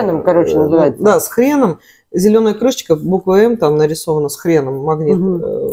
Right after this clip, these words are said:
Speaker 2: вот капуста, прям очень вкусная.
Speaker 1: Давай заедем сегодня из пары еще пирожок возьмем такой.
Speaker 2: Пирожок понравился из пары, давай.
Speaker 1: М, мне не так нравится, только не жареный, а вот эти мне нравятся.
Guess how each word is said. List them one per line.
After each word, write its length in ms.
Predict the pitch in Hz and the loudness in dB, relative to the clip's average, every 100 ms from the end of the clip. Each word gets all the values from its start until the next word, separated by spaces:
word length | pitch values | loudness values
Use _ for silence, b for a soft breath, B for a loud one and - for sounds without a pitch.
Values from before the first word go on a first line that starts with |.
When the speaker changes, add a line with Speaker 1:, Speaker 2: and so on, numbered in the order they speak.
| 139 | -8
Speaker 2:
вот 120 | 143 | -6
капуста, 480 | - 147 - - - | -4 -4 -6 -10 -4
прям 400 | 156 151 143 139 - | 0 0 -2 -10 -8
очень 260 | 165 - 156 | -6 -4 -8
вкусная. 560 | - 143 - 143 147 156 _ - - _ - | -8 -12 -10 -10 -10 -16 _ -20 -20 _ -6
Speaker 1:
Давай 300 | 180 208 233 | 0 2 4
заедем 320 | 220 196 175 | 4 4 2
сегодня 240 | 139 170 170 | -2 0 0
из 60 | |
пары 220 | 165 190 165 | 0 -2 -4
еще 160 | 165 | -10
пирожок 420 | - 175 156 160 - | -12 -10 -10 -12 -10
возьмем 340 | 165 143 139 | -12 -12 -18
такой. 380 | 139 - _ 139 _ _ _ _ _ _ _ _ | -20 -20 _ -20 _ _ _ _ _ _ _ _
Speaker 2:
Пирожок 300 | 180 185 208 | 0 2 0
понравился 440 | 214 180 160 143 - | -2 0 0 -4 -10
из 80 | - | -6
пары, 240 | 180 180 | -4 0
давай. 280 | 143 143 180 - - - | 0 0 -4 -12 -14 -6
Speaker 1:
М, 340 | 160 170 110 | -4 -4 -6
мне 560 | 120 123 131 131 127 127 | -8 -4 -2 0 0 0
не 160 | 127 127 | 0 -2
так 180 | 160 - | -4 -2
нравится, 360 | 165 151 - | -2 -2 -2
только 200 | - 160 | -6 -2
не 100 | 165 | -2
жареный, 340 | 156 254 185 139 | -2 -4 -2 -4
а 40 | |
вот 80 | 147 | -2
эти 200 | 151 - | -6 -4
мне 140 | 127 127 | -6 -4
нравятся. 400 | 123 117 117 | -4 -6 -8